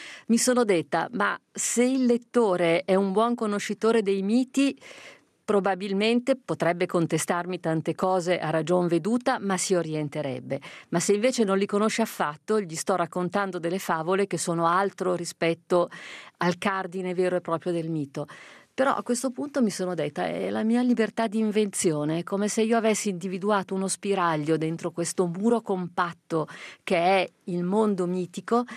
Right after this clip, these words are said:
e dentro questo spiraglio mi sono ficcata io, di diritto, non di diritto, da abusiva, da clandestina, non lo so. Comunque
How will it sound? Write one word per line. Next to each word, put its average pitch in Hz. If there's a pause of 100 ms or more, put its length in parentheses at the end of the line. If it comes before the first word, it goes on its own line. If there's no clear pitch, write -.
(140)
e 202
dentro 247
questo 247
spiraglio 220
mi 233
sono 185
ficcata 175
io, 147 (520)
di 208
diritto, 180
non 190
di 185
diritto, 175
da 165
abusiva, 165
da 165
clandestina, 185
non 220
lo 226
so. 160
Comunque 214